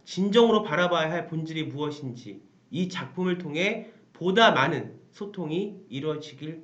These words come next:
바랍니다. 문학지의 문해창작 영화연출 아카데미는 매달 새로운 공모전을 통해 세상과 소통하는 작가를 길러내기 위해 노력하고 있습니다.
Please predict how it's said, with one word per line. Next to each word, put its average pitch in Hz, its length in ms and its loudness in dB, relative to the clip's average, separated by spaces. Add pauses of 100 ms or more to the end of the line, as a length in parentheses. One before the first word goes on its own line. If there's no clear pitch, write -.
(120)
바랍니다. 123 460 -12 (1400)
문학지의 226 640 4
문해창작 190 640 0
영화연출 160 540 0
아카데미는 143 840 -4 (220)
매달 160 480 2
새로운 277 500 -2
공모전을 180 520 0
통해 139 380 -6 (280)
세상과 262 560 0
소통하는 202 640 -2 (240)
작가를 170 540 -2
길러내기 170 680 -4
위해 160 260 -6
노력하고 160 420 -8
있습니다. 123 560 -12